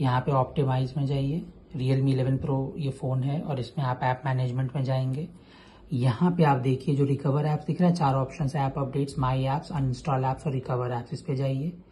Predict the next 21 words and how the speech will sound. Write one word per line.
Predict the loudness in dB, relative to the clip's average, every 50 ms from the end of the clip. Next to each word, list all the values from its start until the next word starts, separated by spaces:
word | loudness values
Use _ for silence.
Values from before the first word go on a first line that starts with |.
| -20 -20 -20 -20 -20 -20 -18 -8 -2
अब | -2 0 2
देखिए, | 2 2 2 2 0 -2 0
यहाँ | 2 2 2 2
पे | 2 2 2
कह | 2 2
रहा | 2 2
है, | 2 4
"Allow | 4 4 2 2
recover | 0 -2 0 0 2 2 2 0 2 2 2
apps | 2 2 0 -2
to | -4 -4 -2
send | 0 2 2 2
you | 2 2
notifications", | 0 0 -2 -4 -8 -6 -2 -2 -2 -2 -2 -4 -6 -6 -4 -2
don't | -2 0 0 0
allow | 0 -2 -2 -2 -2 -4
करिए, | -4 -4 -2 -2 -2
इसको | -4 -6 -8 -6 -4
अलाउ | -2 0 0 0 -2
मत | -2 -4 -6 -10 -12 -10 -6
करिए। | -6 -6 -4 -2 -4 -4